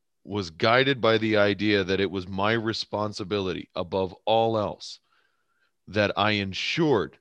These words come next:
that that continued on for twenty years after I had any influence in it whatsoever. I had to make sure that my grandson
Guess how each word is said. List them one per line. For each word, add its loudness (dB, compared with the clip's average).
that -6
that 2
continued -4
on -2
for -10
twenty -2
years 2
after 0
I 2
had -4
any -2
influence -8
in -6
it -8
whatsoever. -6
I -2
had -2
to -2
make 0
sure -2
that 0
my -2
grandson -2